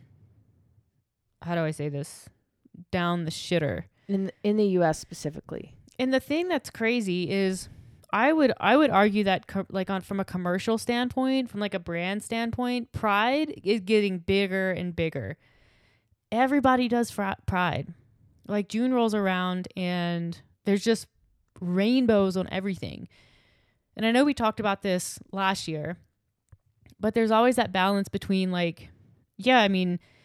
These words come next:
Speaker 1: visibility is important. Um, I guess, like, that kind of support is important, but also, like, Pride isn't for those companies. And,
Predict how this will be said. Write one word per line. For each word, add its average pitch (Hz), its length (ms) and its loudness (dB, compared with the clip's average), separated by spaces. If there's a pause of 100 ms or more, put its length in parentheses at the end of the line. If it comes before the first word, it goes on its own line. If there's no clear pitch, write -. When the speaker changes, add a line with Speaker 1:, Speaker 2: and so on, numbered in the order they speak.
(340)
Speaker 1:
visibility 247 500 4
is 254 80 4
important. 196 600 0 (800)
Um, 180 680 0 (1120)
I 196 120 -2
guess, 214 200 0
like, 196 180 -2
that 190 200 0
kind 214 160 -2
of 202 80 -2
support 196 340 -2
is 190 80 0
important, 180 520 -4 (680)
but 254 120 0
also, 320 240 2
like, 294 180 0
Pride 247 260 2
isn't 262 280 -2
for 240 260 2
those 190 240 0
companies. - 600 -10 (560)
And, 220 180 -2